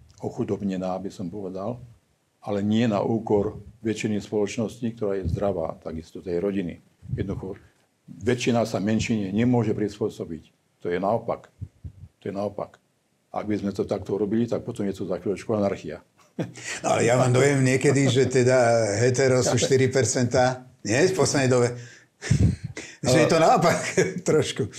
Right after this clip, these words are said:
Speaker 1: No, to je práve to, čo hovorím, že vlastne takáto propagácia, aj, aj pani prezidentkou, jednoducho je škodlivá. Je škodlivá a dokonca deti koľko razy môžu mať aj príklad z toho, však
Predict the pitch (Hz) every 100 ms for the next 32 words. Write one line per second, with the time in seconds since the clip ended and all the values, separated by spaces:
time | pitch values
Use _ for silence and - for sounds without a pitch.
0 | - 117 117 143 147 147 143 123 - 135
1 | 143 107 127 123 98 101 113 - 110 123
2 | 120 113 - 117 113 110 113 107 - 113
3 | 113 101 104 101 95 104 104 87 92 101
4 | 95 117 110 117 - _ _ _ _ -
5 | - 101 104 101 113 98 98 - - 117
6 | 104 98 104 98 87 87 - 110 113 110
7 | 101 95 87 98 107 98 107 101 95 110
8 | 110 104 120 113 110 101 92 98 101 98
9 | 101 98 95 95 - 120 123 95 - 107
10 | 107 - 110 -